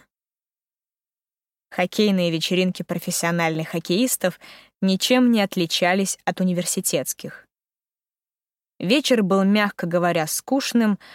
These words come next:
так еще и мой парень решил добить меня невероятной новостью. "Что?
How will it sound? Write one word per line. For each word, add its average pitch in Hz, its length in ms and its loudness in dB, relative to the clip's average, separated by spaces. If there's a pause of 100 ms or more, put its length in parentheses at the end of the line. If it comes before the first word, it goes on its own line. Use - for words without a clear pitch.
(300)
так 240 240 -2
еще 247 280 2
и 240 80 4
мой 233 220 4
парень 165 420 0
решил 165 340 -2
добить 165 420 -2
меня 185 400 0 (100)
невероятной 185 880 0
новостью. 160 800 -4 (1500)
"Что? 190 460 -2